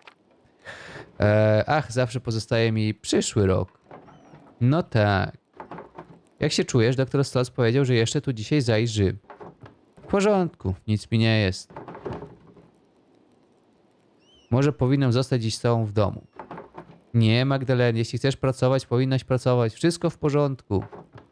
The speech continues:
W rzeczywistości mam dzisiaj lepszy nastrój. W końcu to Wigilia. Oczywiście. Trzy kropeczki. Trzy kropeczki.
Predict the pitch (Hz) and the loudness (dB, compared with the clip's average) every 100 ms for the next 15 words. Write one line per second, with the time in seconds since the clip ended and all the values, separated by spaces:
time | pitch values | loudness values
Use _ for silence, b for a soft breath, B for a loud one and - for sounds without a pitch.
0 | _ - - 120 139 147 - 165 - 135 | _ -20 -4 0 2 2 0 -2 0 -2
1 | 123 135 113 - 123 113 110 - 104 - | 0 0 0 -2 -2 0 0 -2 -6 -2
2 | 175 156 127 110 101 104 104 98 95 - | -2 0 -2 -2 0 2 2 2 0 -6
3 | - - _ _ - _ _ - 110 107 | -20 -20 _ _ -20 _ _ -2 0 2
4 | 110 127 - 156 95 110 - - - - | 0 0 0 0 0 -6 -18 -20 -20 -20
5 | - - _ _ - - 117 - - 110 | -20 -20 _ _ -20 -6 -4 -2 -2 -2
6 | - - 139 - _ _ _ _ _ - | -2 -2 -2 -2 _ _ _ _ _ -6
7 | 113 156 127 110 - 156 107 | -2 -2 0 -4 0 0 0